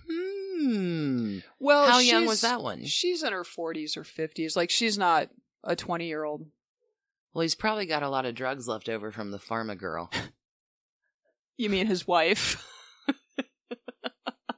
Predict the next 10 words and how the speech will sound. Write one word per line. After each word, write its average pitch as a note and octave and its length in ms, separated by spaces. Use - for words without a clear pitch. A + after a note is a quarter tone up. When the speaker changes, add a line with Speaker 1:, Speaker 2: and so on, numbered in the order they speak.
Speaker 1:
All A#2 80
right, A#2 240
three, C#3+ 260
three C#3+ 200
trash D3 300
cans? E3 320
Speaker 2:
I'd E4 120
go F4+ 120
with D4+ 120
three. B3 540